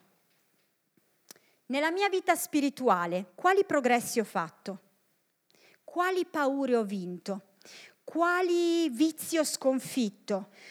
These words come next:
Quali pensieri negativi ho cacciato via? Quali ostacoli ho superato?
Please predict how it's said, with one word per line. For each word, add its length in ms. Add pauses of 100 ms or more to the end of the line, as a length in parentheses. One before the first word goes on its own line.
(140)
Quali 440
pensieri 640
negativi 960 (460)
ho 140
cacciato 560
via? 360 (420)
Quali 800 (140)
ostacoli 920
ho 80
superato? 960